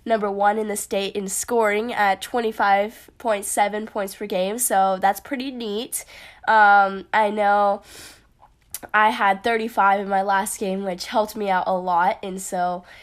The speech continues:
it's been really fun so far this season. Our, our first game was actually an away game, so that was cool to experience.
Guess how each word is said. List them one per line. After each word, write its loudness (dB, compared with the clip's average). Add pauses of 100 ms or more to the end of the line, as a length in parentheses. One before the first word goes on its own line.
(140)
it's -6
been 0
really -2
fun 4
so -4
far 0
this -6
season. -6
Our, 2
our 4
first -4
game -2
was -4
actually -2
an -2
away -6
game, -4
so -6
that -2
was -8
cool -8
to -10
experience. -8